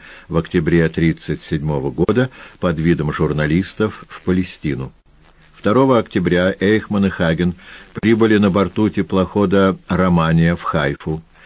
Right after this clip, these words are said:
Десятого и одиннадцатого октября Эйхман провел переговоры с Полкисом в Каире,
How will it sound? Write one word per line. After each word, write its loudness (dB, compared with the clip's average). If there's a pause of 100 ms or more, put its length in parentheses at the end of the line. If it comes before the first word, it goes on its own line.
(280)
Десятого 0
и 2
одиннадцатого 0
октября 0
Эйхман 0 (300)
провел 2
переговоры 2 (140)
с -16
Полкисом -2
в -20
Каире, 2